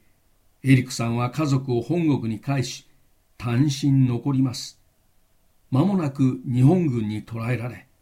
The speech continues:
捕虜収容所に入れられたのです。千九百四十五年、病となり、家族に再会できず、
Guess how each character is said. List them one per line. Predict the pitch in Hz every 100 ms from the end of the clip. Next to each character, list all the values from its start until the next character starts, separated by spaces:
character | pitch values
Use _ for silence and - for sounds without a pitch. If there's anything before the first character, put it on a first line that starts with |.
| _ _ _ _
捕 | 143
虜 | 139 120
収 | - 127
容 | 135 147
所 | 135 147
に | 123
入 | 107 107 117
れ | 123
ら | 131
れ | 131
た | 131
の | 117
で | -
す。 | - - _ _ _ _ _ _ _ _ _ _
千 | - 135 127
九 | - 110
百 | 104 101
四 | 110 127 123
十 | 101 107
五 | 98 110
年、 | 120 113 - _ _ _ -
病 | 123 113 98
と | 92 98
な | 104
り、 | 92 - _ _ _ _ _ _ _ _
家 | - 143
族 | 135 135
に | 117
再 | - 123 135
会 | 147 139
で | 139
き | 131
ず、 | 131 123 120